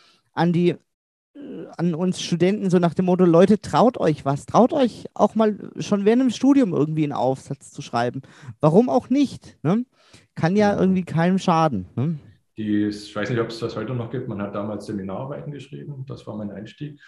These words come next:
Speaker 2: und daraufhin habe ich, ähm, äh, dann eben auch Aufsätze geschrieben.
Speaker 1: Ja, die Seminararbeiten gibt's heute noch, also heute gibt's ja das
Speaker 2: Ah, ja.
Speaker 1: Schwerpunktstudium und dann
Speaker 2: Mhm.
Speaker 1: schreibt man da in der Regel auch,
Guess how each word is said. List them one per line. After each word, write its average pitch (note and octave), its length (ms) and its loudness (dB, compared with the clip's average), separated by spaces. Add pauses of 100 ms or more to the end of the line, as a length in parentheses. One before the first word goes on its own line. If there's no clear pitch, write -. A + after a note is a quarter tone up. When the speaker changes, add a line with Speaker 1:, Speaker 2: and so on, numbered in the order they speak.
(140)
Speaker 2:
und G#2 420 -12
daraufhin A2 420 -6
habe G#2+ 140 -8
ich, - 420 -18
ähm, G2+ 500 -10 (680)
äh, G2 200 -10
dann F#2 220 -8
eben - 180 -12
auch F2 180 -18
Aufsätze - 440 -20
geschrieben. - 500 -20
Speaker 1:
Ja, D3 200 4
die F3 120 -4
Seminararbeiten F3 760 4
gibt's - 220 -8
heute D3+ 240 2
noch, D#3 120 -2
also C3 200 -2
heute D#3 140 2
gibt's - 180 -8
ja E3+ 80 2
das D3 120 0
Speaker 2:
Ah, - 20 -8
ja. - 60 -12
Speaker 1:
Schwerpunktstudium F3 800 -2
und D3 120 -2
dann C#3 240 -4
Speaker 2:
Mhm. C#3 60 -10
Speaker 1:
schreibt - 300 -4
man C#3 100 -2
da A#2+ 180 2
in C3+ 100 -4
der B2 100 0
Regel B2+ 220 0
auch, - 300 0